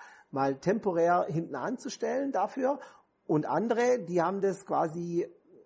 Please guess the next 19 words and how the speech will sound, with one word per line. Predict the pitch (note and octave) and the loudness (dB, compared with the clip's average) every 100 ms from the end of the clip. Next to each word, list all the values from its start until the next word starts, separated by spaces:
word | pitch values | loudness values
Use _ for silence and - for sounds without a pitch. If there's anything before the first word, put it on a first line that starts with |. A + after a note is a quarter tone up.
| _ _ _ - | _ _ _ -4
als | C#3 B2 A#2+ | -2 -2 0
reine | E3 C4 A#3 | 0 0 -2
Gängelung | F#3+ G3 G#3+ G#3 G3+ | 0 2 2 0 0
gesehen, | F#3+ D#3 D#3+ F3 F3 | -4 -2 -2 0 -2
et | D3 - | -6 -6
cetera. | C#3+ C#3+ A#2+ B2 | -6 -6 -6 -6
Und | C3 | -8
ein | C3 | -6
Beispiel | B2+ F#3 G#3 A3+ G3 | -2 -2 -2 -6 -6
sieht | G#3 A#3+ | -6 -6
man | E3+ | -4
jetzt | E3+ G#3 G3+ | -2 -4 -6
im | C#3 | -6
Augenblick | B2+ F#3 E3+ D#3+ | -4 -2 -2 -2
an | D3 | -2
den | D3 | -4
Verwerfungen | - C3+ C3+ C#3+ - D#3 C3+ | -6 -6 -4 -4 -4 -6 -6
in | A#2 A#2 | -8 -14
Frankreich. | - B2+ C3 C3+ B2 C3+ - | -14 -8 -6 -8 -14 -16 -20